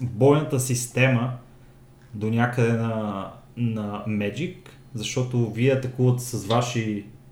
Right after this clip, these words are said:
юнити и противника избира с кои да блокира. И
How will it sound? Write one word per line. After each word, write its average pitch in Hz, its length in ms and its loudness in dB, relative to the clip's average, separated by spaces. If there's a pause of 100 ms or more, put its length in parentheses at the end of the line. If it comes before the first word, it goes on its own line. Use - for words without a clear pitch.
(440)
юнити 120 680 2
и 110 120 -4
противника 123 540 2
избира 110 280 4
с - 100 -8
кои 117 160 2
да 107 240 -2 (420)
блокира. 107 640 0 (1300)
И 123 340 6